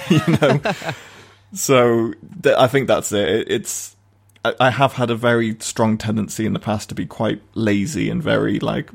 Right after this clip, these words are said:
Speaker 1: "Ah, you know, oh, it didn't work out. Oh, well, I won't put that much time into it." But I very much, like, I want this to succeed, and I want it to ke-, keep succeeding.
Speaker 2: What do you think, uh, as, in as much as you can predict the future,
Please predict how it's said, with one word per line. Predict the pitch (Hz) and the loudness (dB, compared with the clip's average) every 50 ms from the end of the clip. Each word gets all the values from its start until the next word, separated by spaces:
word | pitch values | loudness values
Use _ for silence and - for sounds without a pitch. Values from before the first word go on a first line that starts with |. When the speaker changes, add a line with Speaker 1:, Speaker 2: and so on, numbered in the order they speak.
| - - | -8 -4
Speaker 1:
"Ah, | 190 185 185 180 180 175 170 165 147 - - | 0 2 4 4 6 4 4 2 0 -2 -6
you | 160 139 131 | -6 -4 -2
know, | 123 123 117 113 113 123 | 0 2 2 2 2 2
oh, | 117 123 120 | 0 0 0
it | 113 98 | -2 -2
didn't | - 110 104 71 | -2 -2 0 0
work | 87 92 95 - - | 0 0 -2 -2 -2
out. | 117 110 113 - - | -2 -2 -2 -2 -2
Oh, | 101 110 104 | -2 -2 -2
well, | 107 110 113 123 156 151 - _ _ _ _ _ _ _ - _ - | -2 -2 -2 -2 -4 -4 -8 _ _ _ _ _ _ _ -14 _ 0
I | 110 | 0
won't | 104 101 95 | 0 0 0
put | - - - - | -2 -2 -2 0
that | 87 - | -2 -2
much | 80 - - | -2 -4 -4
time | - 110 107 113 | -4 -2 -2 -2
into | 117 127 - - 110 | -2 -4 -4 -2 0
it." | 110 104 - - - - - - - - _ _ | 2 2 0 -2 -8 -16 -20 -20 -20 -20 _ _
But | - 101 104 98 101 - - - - - _ - _ _ - | 2 4 4 6 4 2 0 -4 -12 -20 _ -20 _ _ -2
I | 90 90 71 - _ _ _ - | 0 0 -2 -6 _ _ _ -20
very | - - - - 117 101 95 87 | -20 -10 -2 2 2 2 2 2
much, | 82 - - - - | 2 0 0 -2 -4
like, | - - 92 95 - - | -4 -2 -2 -2 -2 -2
I | - - 104 | 0 0 2
want | 101 92 92 - | 0 0 -2 -4
this | 107 - - | -8 -10 -8
to | - 110 | -8 -8
succeed, | - - - - - 95 92 95 107 104 - | -8 -10 -10 -8 -6 -4 -2 -2 -4 -4 -2
and | - 104 113 | 0 2 4
I | 120 | 4
want | 131 135 - | 4 4 2
it | - - | 0 -6
to | - - 143 127 | -6 -4 -4 -4
ke-, | - | -2
keep | - - - - - | -2 -2 -2 -2 -4
succeeding. | - - - - - 78 - - - 180 - - _ _ _ _ _ _ _ _ - - - - - - _ | -8 -10 -8 -6 -4 -4 -2 -2 -4 -4 -6 -8 _ _ _ _ _ _ _ _ -20 -20 -20 -20 -20 -14 _
Speaker 2:
What | 123 147 165 | -2 0 0
do | 208 | 0
you | 226 220 | -2 -4
think, | - - 175 165 143 - - - _ _ | 0 0 0 0 0 -2 -10 -20 _ _
uh, | 120 120 117 113 110 - - | -2 0 0 0 0 -2 -2
as, | - 123 120 110 - _ _ | -2 -2 -2 -4 -6 _ _
in | 143 151 | 2 4
as | 160 151 139 | 4 2 4
much | 151 143 139 - | 2 0 2 2
as | 135 120 127 | 0 0 0
you | 127 | 0
can | 123 - 117 107 | 0 -2 -2 0
predict | - 120 120 117 - - | 0 0 0 -2 -2 -4
the | 110 | -6
future, | - - 113 117 - - 92 85 85 87 | -4 -4 -4 -6 -4 -4 -4 -4 -4 -6